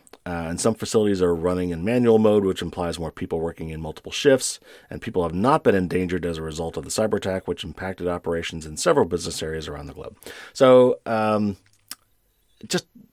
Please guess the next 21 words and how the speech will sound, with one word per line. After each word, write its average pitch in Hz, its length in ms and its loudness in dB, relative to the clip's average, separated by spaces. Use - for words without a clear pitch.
quickly, 135 320 4
I 101 80 4
guess 104 180 2
the, 90 320 -4
the 82 140 -2
main 90 340 -2
point 87 240 -4
of 82 60 -6
this 90 180 0
is 82 140 -8
that 82 140 -4
ransomware 110 440 2
is 107 80 0
still 117 180 2
out 127 200 4
there. 131 200 2
It's 110 140 0
still 107 160 0
having 98 180 -2
an 85 60 -4
effect. 110 380 -2